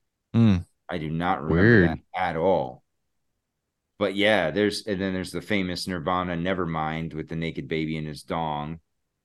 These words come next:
Speaker 1: Mm-hmm.
Speaker 3: Di-, didn't that baby, uh, well, I mean, not the baby, but the, the guy that was that baby, didn't he, like, sue them?
Speaker 2: Eventually, yeah. I think it just settled relatively, <laughs> relatively recently, where
Speaker 3: Like, how
Speaker 2: he
Speaker 3: dare you show my baby wiener on there? It was so small
Speaker 2: Well, I'm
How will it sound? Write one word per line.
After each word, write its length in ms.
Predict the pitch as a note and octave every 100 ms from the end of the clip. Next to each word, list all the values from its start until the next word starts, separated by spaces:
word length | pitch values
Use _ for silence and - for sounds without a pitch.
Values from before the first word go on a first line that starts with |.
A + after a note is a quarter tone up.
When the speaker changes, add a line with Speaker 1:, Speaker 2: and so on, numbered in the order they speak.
| _ -
Speaker 1:
Mm-hmm. 320 | G2 G2+ F#2 F2+ _ _ _ _ _ _ _ _ -
Speaker 3:
Di-, 140 | F3+
didn't 200 | C#3+ F3
that 160 | A3+ D#3
baby, 480 | D3+ E3+ G3+ G#3 -
uh, 140 | C3+
well, 180 | A#2 B2
I 60 | A2+
mean, 120 | A#2
not 140 | A2+
the 60 | F#2+
baby, 320 | G2+ G#2+ F#2+
but 180 | F2+ F#2
the, 220 | F#2+ F#2 D2+
the 160 | F#2+
guy 240 | F#2 F#2+ F#2+
that 140 | E2+
was 240 | F#2 G2+ F#2
that 160 | F#2+
baby, 260 | F#2+ G2 G#2
didn't 200 | G2+ G#2
he, 100 | C3
like, 180 | G#2+ -
sue 260 | - F#2
them? 220 | A2+ B2+ - _ _
Speaker 2:
Eventually, 640 | A#2+ B2 C3+ C#3 G2+ F2+
yeah. 420 | F2+ G2 G2+ E2 D2 _
I 80 | F2+
think 200 | F#2 C#3
it 60 | C#3+
just 340 | - A#2 -
settled 460 | - A2 A2+ F2+ C#2+
relatively, 760 | E2 G#2 G#2+ - E2 D#2 D#2 D2+ -
<laughs> 640 | G2 F2+ - A2 E2+ _ -
relatively 640 | G2+ G#2 - F2+ E2+ D#2+
recently, 680 | D2+ G#2 - C#2 C#2+ C#2 C#2 _ _ _ _ _ -
where 140 | C#3+
Speaker 3:
Like, 60 | C3+
how 100 | F3
Speaker 2:
he 80 |
Speaker 3:
dare 220 | C#3+ E3 F3+
you 100 | B2
show 220 | D3 C3
my 140 | A#2
baby 360 | F#2+ A2 A2+ G2+
wiener 380 | G2 A#2+ A2+ E2
on 140 | D#2+
there? 200 | D#2+ D#2+
It 100 | E2+
was 140 | F#2
so 160 | - A#2+
small 220 | -
Speaker 2:
Well, 60 |
I'm 20 | C#3